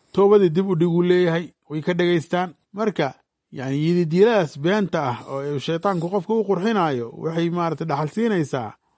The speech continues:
inuu qofkii adduunyadii uu ku dadaalo oo, maaragtay, eh, amalkiisuna uu dheeraado. Wuxuu yidhi Rasuulku sallallahu alayhi wasallam, xadiiskii Bukhaari uu wariyey, "يهرم ابن آدم،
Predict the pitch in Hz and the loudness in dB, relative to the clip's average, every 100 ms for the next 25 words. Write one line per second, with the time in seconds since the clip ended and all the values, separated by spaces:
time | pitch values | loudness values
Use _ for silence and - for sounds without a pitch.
0 | _ _ _ _ _ _ - 175 175 170 | _ _ _ _ _ _ -6 -2 0 -2
1 | - 160 151 170 185 180 160 175 160 175 | -2 -4 -2 0 0 0 -2 -4 0 2
2 | 175 175 185 - _ _ - 196 175 117 | 2 0 -2 -8 _ _ -4 0 0 -2
3 | - _ _ _ _ _ _ _ - 175 | -8 _ _ _ _ _ _ _ -8 -4
4 | 170 147 - 147 135 110 - _ _ _ | -2 -4 -6 -6 -4 -6 -12 _ _ _
5 | _ _ - 143 147 147 147 143 143 - | _ _ -12 -6 -4 -2 -2 -2 -6 -8
6 | _ _ _ _ _ _ _ _ 190 202 | _ _ _ _ _ _ _ _ -4 -2
7 | 180 - 175 180 175 185 185 175 175 170 | -2 0 -2 -2 -4 -2 0 2 2 2
8 | 170 180 135 - _ _ - 196 233 233 | 2 0 -4 -8 _ _ -8 -2 0 4
9 | 220 208 226 185 196 220 202 196 202 202 | 4 4 2 0 0 0 0 0 0 0
10 | 202 196 180 214 214 220 240 240 220 196 | 0 0 2 2 2 0 2 6 6 6
11 | 175 143 127 _ _ _ _ 175 147 190 | 4 0 -4 _ _ _ _ -12 0 2
12 | 190 175 180 180 170 170 170 175 170 180 | 4 4 2 0 0 -2 -2 -2 -2 -4